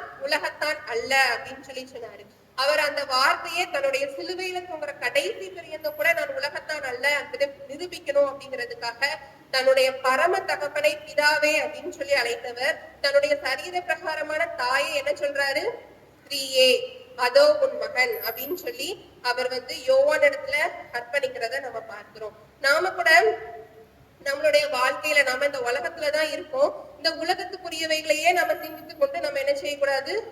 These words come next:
இருக்கக்கூடாது. நம்ம எப்படி இருக்கணும்? மேலானவற்றை நோக்க வேண்டும். "நான் உலகத்தான் அல்லாதது போல நீங்களும் உலகத்தார் அல்ல" அப்படின்னு சொல்லி ஆண்டவர் நமக்கு கற்றுக் கொடுத்திருக்கிறாரு.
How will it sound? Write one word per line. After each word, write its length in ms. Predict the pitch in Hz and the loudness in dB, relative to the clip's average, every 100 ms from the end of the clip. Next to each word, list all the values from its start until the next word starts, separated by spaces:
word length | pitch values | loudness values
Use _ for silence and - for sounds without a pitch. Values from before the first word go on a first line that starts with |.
| - | -16
இருக்கக்கூடாது. 580 | 277 294 285 269 214 220 | -14 -4 -4 -4 -6 -4
நம்ம 220 | 233 262 | -2 2
எப்படி 260 | 269 269 440 | 0 2 -2
இருக்கணும்? 380 | - 571 392 - - - - - | 0 0 0 -2 -12 -20 0 8
மேலானவற்றை 1040 | 269 302 320 330 330 320 - - 370 453 - - | 10 10 10 8 8 4 0 0 4 4 2 0
நோக்க 320 | 262 262 262 262 | 4 6 4 0
வேண்டும். 320 | 226 226 - - - - | -2 -2 -10 -16 -12 2
"நான் 320 | 262 302 330 | 6 6 4
உலகத்தான் 500 | 320 320 330 330 320 | -2 -2 2 4 4
அல்லாதது 560 | 285 269 320 320 311 320 | 4 6 6 6 2 0
போல 360 | 311 294 370 571 - - - | 4 6 8 4 0 -12 -12
நீங்களும் 520 | 302 349 339 339 480 - - - - | -8 -2 2 4 4 2 -10 -14 -10
உலகத்தார் 600 | 285 320 339 330 330 349 330 | -2 0 0 0 2 2 2
அல்ல" 480 | 233 254 269 285 262 | -4 -2 6 6 6
அப்படின்னு 280 | 233 277 349 | 2 -4 -4
சொல்லி 640 | - 262 285 453 - - - | -2 -2 2 2 0 -10 -4
ஆண்டவர் 400 | 262 277 294 294 | 2 4 4 0
நமக்கு 300 | 262 254 - | -2 -8 -10
கற்றுக் 320 | - - 523 | -12 -10 -8
கொடுத்திருக்கிறாரு. 720 | 494 - 480 247 466 233 - | -8 -6 -8 -4 0 2 2